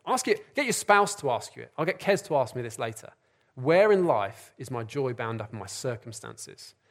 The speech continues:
not in God? And let's resolve that when with times are good. And then finally, Matthew Henry, this quote that we flashed up, he sums it up by saying, "Those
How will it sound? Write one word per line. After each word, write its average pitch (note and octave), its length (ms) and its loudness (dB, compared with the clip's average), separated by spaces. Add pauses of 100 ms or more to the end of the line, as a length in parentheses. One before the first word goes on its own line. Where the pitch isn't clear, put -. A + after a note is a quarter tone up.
(140)
not G#2+ 300 -6
in A2 80 -16
God? - 160 -20 (760)
And C#3+ 120 0
let's D3 180 -2
resolve C3 400 -2
that B2 240 -2 (640)
when A#2+ 200 -2
with A2+ 120 -4
times G#2 320 -12
are G#2+ 40 -18
good. A2 220 -16 (1900)
And D3+ 120 4
then D#3 80 4
finally, D3+ 720 4 (760)
Matthew F#3+ 320 2
Henry, F3+ 400 6
this C#3+ 220 -8
quote F3 200 2
that D#3 80 -12
we D3 80 -4
flashed D3+ 360 -2
up, B2 360 -2 (840)
he C#4 140 2
sums B3 280 4
it G#3 60 4
up F3 160 2
by D3 100 4
saying, C#3 520 2
"Those C4 680 6